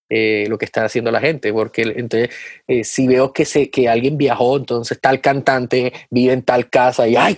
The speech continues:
claro, ¿cómo viven con, con lo que los pobres le dan en los eventos?". Sí, man, o sea, porque lo he visto con cantantes muy famosos acá de Colombia,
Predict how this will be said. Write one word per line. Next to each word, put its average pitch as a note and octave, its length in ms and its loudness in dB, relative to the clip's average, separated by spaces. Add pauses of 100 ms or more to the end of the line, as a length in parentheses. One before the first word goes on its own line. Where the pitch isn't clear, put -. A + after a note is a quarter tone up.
claro, D#3 420 2
¿cómo B2+ 280 2
viven F3+ 480 2
con, B2+ 380 -2 (340)
con B2+ 360 0
lo B2 160 2
que B2 160 2
los A#2 160 -2
pobres D#3 420 2
le C3+ 100 2
dan C#3 360 0
en C3 100 -2
los A2+ 140 -4
eventos?". C#3 480 -2
Sí, B3+ 80 0
man, D4 140 -4
o - 60 -14
sea, C#3+ 160 2
porque C#3+ 220 0
lo C#3+ 60 4
he C3+ 60 2
visto F3 320 0
con C3+ 120 -2
cantantes B2 420 0
muy D#3 140 -2
famosos D3+ 380 -2
acá A#2 180 -2
de B2 80 -2
Colombia, B2+ 680 -2